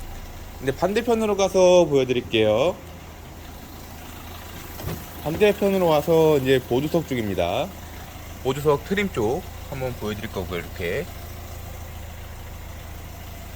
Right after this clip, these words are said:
그리고 반대쪽에서 이제 보여드리는 이 열 시트입니다.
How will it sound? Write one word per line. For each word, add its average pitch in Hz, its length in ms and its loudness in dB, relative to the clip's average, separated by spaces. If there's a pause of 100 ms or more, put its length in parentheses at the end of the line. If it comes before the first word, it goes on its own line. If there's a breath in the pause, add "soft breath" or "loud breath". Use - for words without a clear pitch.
(840)
그리고 104 420 -2
반대쪽에서 117 540 2
이제 92 380 0
보여드리는 98 680 0
이 104 160 0
열 107 160 4
시트입니다. 90 800 -2